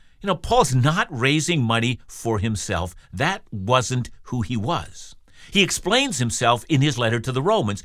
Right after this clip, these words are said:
He's raising money for the poor and destitute Jewish Christians in the city of Jerusalem.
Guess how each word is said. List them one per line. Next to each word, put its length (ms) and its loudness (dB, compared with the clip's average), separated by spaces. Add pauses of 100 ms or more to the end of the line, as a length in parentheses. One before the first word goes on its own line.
(140)
He's 240 2
raising 540 2
money 480 0 (160)
for 180 0
the 80 0
poor 420 0
and 240 0
destitute 600 0 (180)
Jewish 400 -2
Christians 480 -2
in 80 0
the 60 -2
city 260 0
of 80 -2
Jerusalem. 640 -4